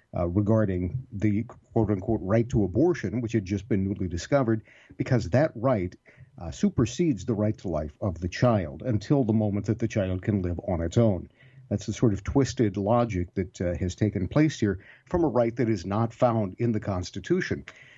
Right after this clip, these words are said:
Uh, we've seen, according to the draft opinion of, uh, Justice Samuel Alito, that's likely to change. Uh, there's one aspect, we've talked a lot about Dobbs, so I,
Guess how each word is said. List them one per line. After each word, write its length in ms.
Uh, 180
we've 240
seen, 260
according 380
to 120
the 240
draft 360
opinion 380
of, 220
uh, 160
Justice 360
Samuel 400
Alito, 380
that's 240
likely 420
to 140
change. 500
Uh, 80
there's 220
one 220
aspect, 400
we've 120
talked 260
a 40
lot 200
about 260
Dobbs, 320
so 120
I, 60